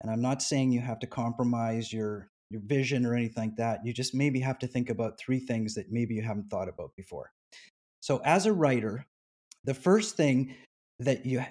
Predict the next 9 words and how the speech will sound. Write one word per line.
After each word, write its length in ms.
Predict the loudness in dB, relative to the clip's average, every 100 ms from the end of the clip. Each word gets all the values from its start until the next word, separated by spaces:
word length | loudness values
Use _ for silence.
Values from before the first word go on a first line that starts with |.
| -6
you 140 | 0 2
might 320 | 4 4 4
wanna 300 | 2 4 2
do, 400 | 0 -2 -4 -6 -12 _ _ _ -4
and, 360 | 0 2 2
um, 520 | 0 0 0 0 -2 -8 _ _ _ _ 0
Tom, 280 | 2 2 0
I, 40 | -2
I, 240 | 0 -4